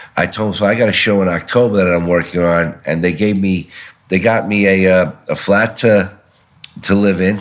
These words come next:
which was a beautiful place in, um, in Châtelet, I remember. And I had the, uh, studio of Atlas.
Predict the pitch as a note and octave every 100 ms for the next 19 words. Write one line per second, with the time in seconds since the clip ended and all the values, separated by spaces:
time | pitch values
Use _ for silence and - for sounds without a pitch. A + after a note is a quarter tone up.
0 | - D2+ E2 D#2 - F#2+ G#2 G2+ E2+ -
1 | F#2+ F#2 - F2+ E2+ E2+ E2 D#2 - _
2 | - - - - - D#2 - G2 F2 F2+
3 | F2+ F2 D#2+ D#2+ E2 E2+ D2+ E2+ D#2+ -
4 | - - - _ - F2 F2 E2+ D#2+ -
5 | - F2 D#2+ F#2 F2+ E2+ - F#2 F2+ F2
6 | E2 - - C3 C#3+ A2+ F#2 E2+ E2 D#2+
7 | - E2+ E2 - _ _ _ - E2+ F2+
8 | F2+ G2+ F#2+ F#2 -